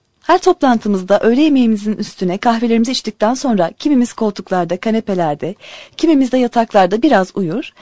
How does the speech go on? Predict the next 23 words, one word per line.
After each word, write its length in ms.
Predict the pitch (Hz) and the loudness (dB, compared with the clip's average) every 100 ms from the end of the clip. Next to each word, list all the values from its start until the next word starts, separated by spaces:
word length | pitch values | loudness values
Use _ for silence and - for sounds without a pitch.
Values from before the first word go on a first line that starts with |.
| - | -10
kestirir 440 | - 269 - 262 359 | -2 -2 0 0 2
ya 120 | 302 | 2
da 80 | 294 | 2
şekerleme 540 | 277 254 220 190 180 | 0 2 2 4 0
yapardık. 480 | 160 156 156 - - _ _ _ _ - - | -2 -6 -10 -12 -18 _ _ _ _ -20 0
O 120 | 285 | 2
gün 100 | 330 | 6
arkadaşlardan 840 | 330 311 311 311 - 320 294 320 | 4 4 2 2 4 2 4 0
pek 200 | 330 330 | 0 0
uyuyan 240 | 285 262 269 | 2 4 4
olmadı 460 | 226 180 156 - _ | 4 2 -2 -10 _
ama 160 | 233 226 | 2 2
uyur 220 | 254 262 | 2 0
gibi 200 | 208 170 | 0 -2
yapan 300 | 226 214 233 | -2 0 0
oldu. 260 | 165 139 - _ _ - - | 0 -2 -10 _ _ -20 2
Uyur 160 | 294 | 4
gibi 220 | 330 240 202 | 4 2 -2
yapıp 380 | 190 349 - | -2 -6 -6
gizli 240 | 233 214 247 | -6 -2 -2
gizli 240 | 208 180 | -2 0
bahçeye 380 | 185 190 - 233 | -2 -2 -4 -2
iniyor, 320 | 170 156 285 | -2 -4 -4